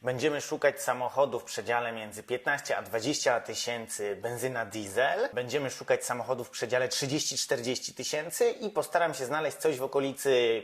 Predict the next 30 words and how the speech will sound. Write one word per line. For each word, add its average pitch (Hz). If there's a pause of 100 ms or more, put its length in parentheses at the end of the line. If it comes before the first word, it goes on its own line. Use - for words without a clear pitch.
pięćdziesięciu, 135
może 120
sześćdziesięciu 117
tysięcy. 123 (400)
Zobaczymy, 156
jak 156
to 156
się 151
uda. 139
Ogólnie 143
rynek 139
jest -
ciężki, 160
ceny 139
są 104
chore, 151
samochodów 127
jest -
mało, 151
dobrych 127
samochodów 120
jest 120
mało. 135
Pokażę 185
ci, 160
na 160
co 165
zwracam 151
uwagę, 135 (240)
mm, 131